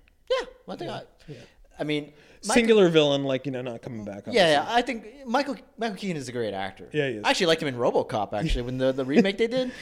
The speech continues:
Speaker 1: Yeah, they
Speaker 2: actually
Speaker 1: did really
Speaker 2: didn't see
Speaker 1: good
Speaker 2: that.
Speaker 1: there, you know?
Speaker 2: I actually didn't see that.
Speaker 1: Yeah, um,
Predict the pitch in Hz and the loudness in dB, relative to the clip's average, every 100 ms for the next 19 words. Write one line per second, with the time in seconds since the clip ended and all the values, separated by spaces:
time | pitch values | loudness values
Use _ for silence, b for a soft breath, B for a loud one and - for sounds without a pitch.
0 | 233 202 403 151 139 143 160 160 262 165 | -6 -2 4 6 6 8 8 10 8 6
1 | 117 131 165 226 151 160 - 120 - 127 | 2 2 0 -2 -6 -6 -6 -10 -10 -10
2 | 104 - 185 120 127 170 151 147 143 135 | -10 -6 -2 -2 -4 2 6 6 6 0
3 | 143 | -14